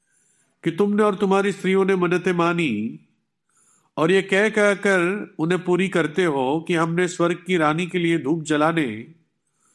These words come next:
और तपावन देने की जो मन्नतें मानी हैं, उन्हें हम अवश्य ही पूरी करेंगे। और तुमने अपने हाथों से ऐसा ही किया, सो अब तुम अपनी अपनी मन्नतों को मानकर पूरी करो।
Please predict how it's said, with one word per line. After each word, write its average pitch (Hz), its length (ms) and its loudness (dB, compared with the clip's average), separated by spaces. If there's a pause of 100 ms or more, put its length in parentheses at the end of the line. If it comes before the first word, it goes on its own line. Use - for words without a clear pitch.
(520)
और 165 240 2
तपावन 180 460 2
देने 180 260 2
की 190 160 -2
जो 185 220 2
मन्नतें 175 380 0
मानी 170 360 0
हैं, 156 560 -4 (640)
उन्हें 185 260 4
हम 196 140 2
अवश्य 165 420 0
ही 190 120 0
पूरी 180 300 0
करेंगे। 156 720 -2 (920)
और 160 140 0
तुमने 214 320 0
अपने 196 300 2
हाथों 180 380 2
से 196 240 0
ऐसा 170 260 0
ही 180 140 2
किया, 170 680 0 (880)
सो 190 120 -2
अब 196 280 2
तुम 214 160 2
अपनी 185 260 0
अपनी 196 280 -2
मन्नतों 185 440 2
को 190 220 2
मानकर 170 520 0
पूरी 170 300 0
करो। 151 580 -2